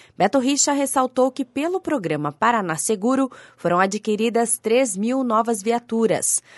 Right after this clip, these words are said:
Também foi adquirido armamento de última geração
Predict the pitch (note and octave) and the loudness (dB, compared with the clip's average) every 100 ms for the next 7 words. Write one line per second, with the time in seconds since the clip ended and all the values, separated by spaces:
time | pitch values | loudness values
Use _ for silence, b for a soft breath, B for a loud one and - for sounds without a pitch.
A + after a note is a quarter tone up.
0 | b b D#3+ D#3+ F3 A#3+ A#3 F3+ D#3 D#3 | b b -4 -2 0 0 0 0 -2 -6
1 | D3+ F#3 A3 F3 F#3 G#3+ A3+ A3 G#3 E3+ | -6 -4 -2 0 0 0 -2 -2 -2 -4
2 | - E3+ A#3 D4+ F#4+ D4 C4+ A#3 A#3+ A#3 | -6 -4 -2 -2 -2 -2 -2 0 -2 0
3 | - B3+ | 0 0